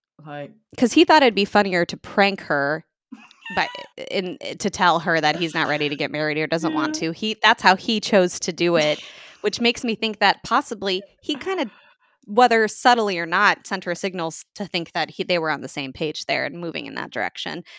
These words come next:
Speaker 2: And then he
Speaker 1: Yeah.
Speaker 2: decided, <laughs> "I'm gonna let her know I'm not ready for this by <laughs> doing something kinda fucked up." <laughs>
Speaker 1: <laughs>
Speaker 2: But you're right, like, it's
Speaker 1: Oh,
Speaker 2: communication.
Speaker 1: God.
Speaker 2: And perhaps it could have just been, "Let's go out to eat,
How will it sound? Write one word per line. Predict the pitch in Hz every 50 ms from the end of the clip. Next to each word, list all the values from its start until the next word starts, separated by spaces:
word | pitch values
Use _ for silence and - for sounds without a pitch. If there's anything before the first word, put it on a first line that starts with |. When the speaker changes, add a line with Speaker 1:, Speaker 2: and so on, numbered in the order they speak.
| - _ _ -
Speaker 2:
And | 185 190
then | 185 175
he | 180 185
Speaker 1:
Yeah. | 175
Speaker 2:
decided, | 165 165 - 175 170 170 165 170 170 165 -
<laughs> | 190 - - -
"I'm | 262 269 262
gonna | 233 220 214
let | 196 185 175
her | 165 160
know | 151 151 151
I'm | 151
not | 151 147 -
ready | 147 151 147 147
for | 160 - 165
this | 160 165 160 - -
by | - 151 160
<laughs> | 156 -
doing | - 247 -
something | - - 220 - 190 196
kinda | - 226 190 165 170
fucked | - 175 156 - _ -
up." | 156 - - - _ - - _ -
<laughs> | 320 - - _ _ _ - - _ _ _ _ _ -
Speaker 1:
<laughs> | 349 330 311 - - - - _ - 330 - - _ - - - _ _ - 339 - _ _ 349 - - _ _ 349 269 - _ _ -
Speaker 2:
But | 262
you're | 254 262 247
right, | 254 233 190 165 160 175 190 180 - - -
like, | 208 202 190
it's | 196 190 - -
Speaker 1:
Oh, |
Speaker 2:
communication. | 440 - - - 320 320 180 - 311 302 302 294 277 277 294 -
Speaker 1:
God. | 294 294 302 302 294 294 294 294 302 -
Speaker 2:
And | 170 160 165 156 147 - _ _ _ - - - _ _ _
perhaps | - 196 190 185 175 - -
it | 180 -
could | - 190
have | 190 165
just | - 175 160 - - -
been, | 175 160 160 156 156 160 160 - _ _ _ _ _ _ _ _ _ _ _ -
"Let's | 185 -
go | - - 196
out | 190 190 190
to | - - -
eat, | - 185 180 185 190 185